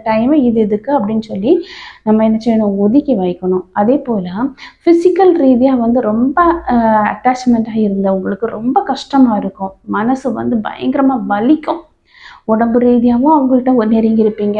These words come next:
மனசு ரீதியாவும் நெருங்கியிருப்பீங்க, அவங்க தான் உலகம் அப்படின்னு சொல்லி வாழ்ந்திருப்பீங்க. ஆனா அதுலேருந்து வெளியே வர்றது ரொம்ப ரொம்ப கஷ்டமா இருக்கும். அப்படி உங்க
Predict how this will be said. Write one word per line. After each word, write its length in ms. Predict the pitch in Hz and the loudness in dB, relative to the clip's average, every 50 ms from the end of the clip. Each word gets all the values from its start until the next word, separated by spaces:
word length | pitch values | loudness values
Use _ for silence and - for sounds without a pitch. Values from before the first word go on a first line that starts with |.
| 208 208 | -4 -4
மனசு 340 | 202 208 214 220 220 - - 233 | -4 -4 -4 -4 -4 -4 -4 -4
ரீதியாவும் 520 | 233 233 202 226 233 262 330 359 339 302 | -4 -4 -4 -4 -2 0 2 4 4 4
நெருங்கியிருப்பீங்க, 680 | 285 254 247 233 220 220 214 214 - 214 208 208 208 214 214 - - | 2 2 -2 -4 -4 -4 -4 -6 -8 -8 -8 -6 -4 -4 -4 -4 -4
அவங்க 260 | - 208 208 208 214 220 | -4 -4 -4 -2 -4 -4
தான் 160 | 247 285 285 247 | -2 -2 -2 -2
உலகம் 400 | 220 214 220 247 269 269 277 311 | 0 2 2 2 2 2 2 0
அப்படின்னு 280 | 277 226 233 226 226 226 | 0 0 -2 -6 -6 -6
சொல்லி 300 | - 226 214 202 202 214 269 339 339 - - - - - - _ - 208 | -6 -8 -6 -4 -2 -2 -2 -2 -4 -6 -16 -18 -18 -20 -20 _ -2 0
வாழ்ந்திருப்பீங்க. 760 | 214 208 214 262 285 247 254 226 220 - - 185 180 175 180 180 - _ _ | 2 2 2 2 2 2 2 0 -2 -4 -4 -6 -6 -6 -8 -10 -12 _ _
ஆனா 340 | - 226 226 220 214 233 233 208 208 240 - - | -2 0 0 0 0 0 -2 -4 -4 -6 -6 -4
அதுலேருந்து 380 | 226 220 226 240 269 277 269 254 | -2 0 0 2 2 2 0 0
வெளியே 240 | 233 233 247 277 269 | 0 0 0 0 0
வர்றது 280 | 254 233 233 240 247 285 - | 0 0 0 0 0 -2 -2
ரொம்ப 360 | 214 202 202 220 247 277 311 | -4 -6 -8 -6 -6 -4 -2
ரொம்ப 240 | 311 311 311 349 349 | 0 2 2 2 0
கஷ்டமா 460 | 339 311 - - - - 226 214 208 196 | -2 -4 -4 -6 -8 -8 -6 -4 -4 -4
இருக்கும். 320 | 190 190 185 - 190 185 - _ _ _ - - - - - | -6 -8 -10 -10 -12 -12 -12 _ _ _ -20 -20 -20 -12 -6
அப்படி 380 | - 277 - - - 403 381 392 | -6 -6 -4 -2 -2 0 2 4
உங்க 240 | 349 294 254 247 | 4 2 2 2